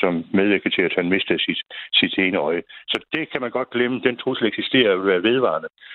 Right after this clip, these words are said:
Så derfor kan man godt undre sig over, hvorfor grænsekontrollen er ophævet her nu. Det kan være en speciel årsag til, at man specifikt har anholdt nogle personer, som er mistænkt for, for terroraktiviteter.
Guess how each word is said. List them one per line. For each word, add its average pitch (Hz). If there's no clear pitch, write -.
Så -
derfor 156
kan 131
man 127
godt 135
undre 180
sig 123
over, 107
hvorfor 101
grænsekontrollen 98
er 90
ophævet 92
her 90
nu. 80
Det 160
kan 185
være 135
en 98
speciel -
årsag 120
til, 107
at 90
man 92
specifikt -
har 92
anholdt 147
nogle 101
personer, 143
som 135
er 120
mistænkt 123
for, 107
for 104
terroraktiviteter. 92